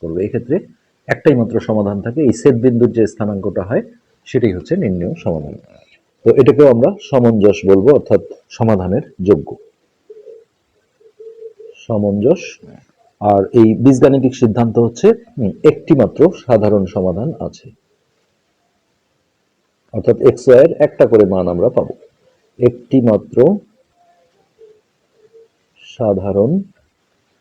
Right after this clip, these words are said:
সমাধান আছে। ওকে,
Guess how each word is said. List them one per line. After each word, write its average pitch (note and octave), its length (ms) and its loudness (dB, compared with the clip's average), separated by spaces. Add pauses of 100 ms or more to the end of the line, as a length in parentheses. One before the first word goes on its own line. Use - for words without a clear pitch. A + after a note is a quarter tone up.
(1300)
সমাধান - 2000 -12 (180)
আছে। - 200 -20 (440)
ওকে, - 160 -18